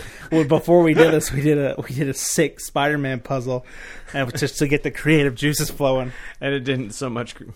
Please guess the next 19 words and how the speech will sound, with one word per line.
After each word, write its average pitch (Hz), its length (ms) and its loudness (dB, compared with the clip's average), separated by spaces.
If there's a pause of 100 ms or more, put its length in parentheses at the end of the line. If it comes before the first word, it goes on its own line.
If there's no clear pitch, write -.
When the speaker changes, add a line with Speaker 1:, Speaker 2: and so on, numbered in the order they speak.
(140)
Speaker 2:
make 123 340 -8
creative 113 400 -6
juices 110 440 -8
as 98 160 -10
more 107 180 -4
of, 98 80 -6
like, 104 300 -8
made 107 240 -6
us 101 320 -8 (220)
get 107 280 -8
so 107 160 -6
distracted. 92 580 -10 (460)
However, 139 500 0
this 135 180 -6
actually 135 280 -6
works 127 180 -8
out 107 140 -8
well 104 120 -6
for 92 420 -14